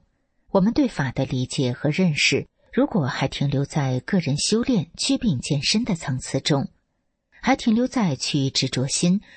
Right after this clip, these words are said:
而求得个人圆满的自我解脱中，长此下去，这个状态不危险吗？师父在精进要旨二页三言两语中说，对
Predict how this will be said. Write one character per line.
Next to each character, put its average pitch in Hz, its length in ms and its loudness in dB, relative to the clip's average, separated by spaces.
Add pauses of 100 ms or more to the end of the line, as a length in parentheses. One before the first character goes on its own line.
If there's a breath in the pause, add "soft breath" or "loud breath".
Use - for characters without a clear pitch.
而 202 140 2
求 170 220 0
得 143 240 0
个 277 180 2
人 147 260 0
圆 139 140 -2
满 180 300 0
的 113 180 0
自 - 220 -2
我 139 160 -2
解 - 240 -4
脱 226 260 -2
中， 139 320 0 (680)
长 165 240 0
此 - 180 -6
下 135 300 -4
去， - 340 -4 (260 soft breath)
这 311 120 2
个 180 100 2
状 131 260 -2
态 - 280 -6 (120)
不 190 220 2
危 233 140 0
险 - 340 -4
吗？ 110 240 -4 (1400)
师 285 200 2
父 127 320 -4
在 127 440 -2
精 240 220 0
进 214 260 0
要 131 180 -2
旨 - 260 -2
二 - 320 0 (400)
页 165 280 2
三 254 340 0
言 135 140 0
两 131 320 -2
语 131 100 -2
中 135 280 -2
说， - 400 0 (1300)
对 254 280 4